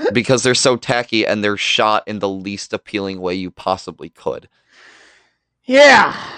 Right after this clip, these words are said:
Speaker 1: So, that's that. I think that's about the best way we can describe, uh, Wrestlicious. Unse-,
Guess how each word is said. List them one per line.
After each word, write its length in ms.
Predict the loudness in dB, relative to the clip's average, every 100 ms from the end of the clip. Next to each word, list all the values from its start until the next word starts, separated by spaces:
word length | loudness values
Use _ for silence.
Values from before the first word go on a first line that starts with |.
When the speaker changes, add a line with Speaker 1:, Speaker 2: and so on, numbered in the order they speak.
| -20 -20 -20
Speaker 1:
So, 640 | -2 4 6 6 4 -2 -14 _ _ _ _ _ _ _ _ _ -20
that's 500 | -6 0 2 0 -4
that. 520 | 0 2 4 2 -4 _ _ _ -20 -20 _ _ _ -6
I 160 | -2 -2
think 200 | -2 0
that's 240 | 0 0
about 240 | -4 -4 -4
the 80 |
best 280 | -6 -6 -6
way 180 | -8 -6
we 100 | -6
can 200 | -8 -12
describe, 640 | -12 -14 -8 -4 -2 -4 -8
uh, 340 | -8 -6 -6
Wrestlicious. 880 | -4 -4 -4 -2 -2 -2 -6 -12 -4
Unse-, 480 | -2 0 -2 -6 -8